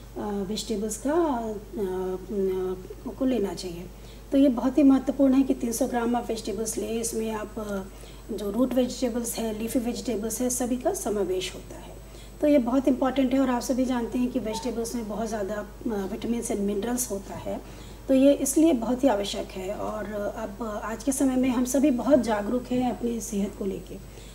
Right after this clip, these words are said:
तो सभी vegetables को अपने, अ, आहार में ज़रूर शामिल करते हैं।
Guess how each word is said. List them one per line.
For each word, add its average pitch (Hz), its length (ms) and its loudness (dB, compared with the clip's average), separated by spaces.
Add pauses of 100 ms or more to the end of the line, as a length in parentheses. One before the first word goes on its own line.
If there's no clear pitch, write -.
(180)
तो 226 220 4
सभी 262 400 4
vegetables 247 600 2
को 247 220 4
अपने, 226 480 -2 (140)
अ, 196 280 0 (480)
आहार 233 320 2
में 254 160 4
ज़रूर 247 300 2
शामिल 196 400 -2
करते 180 300 -10
हैं। 165 240 -8